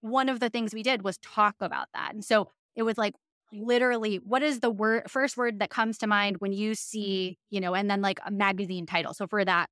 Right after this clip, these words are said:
for that would be, like, newspaper headline of, like, Trump winning the presidency or something, right? Whatever the current event is. So it's literally just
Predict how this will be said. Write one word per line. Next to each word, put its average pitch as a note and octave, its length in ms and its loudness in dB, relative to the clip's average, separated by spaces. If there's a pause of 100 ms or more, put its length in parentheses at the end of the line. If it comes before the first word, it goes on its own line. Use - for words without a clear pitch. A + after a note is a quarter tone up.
(140)
for G3 120 -6
that E3+ 220 2
would F3+ 120 -4
be, E3 140 -8
like, E3 240 -4 (280)
newspaper G#3 440 2
headline F#3 320 0
of, F3 120 -6
like, F3+ 140 -4
Trump F3 220 -4
winning E3 220 -2
the E3+ 80 -6
presidency - 400 -14
or - 40 -12
something, F#3 200 -12
right? F#3 120 -8
Whatever A#3+ 380 2
the G#3 60 0
current F3+ 240 -2
event F3 220 -4
is. D3 140 -8 (540)
So C#4+ 140 -2
it's C4 140 0
literally C#4+ 340 0
just B3 160 -4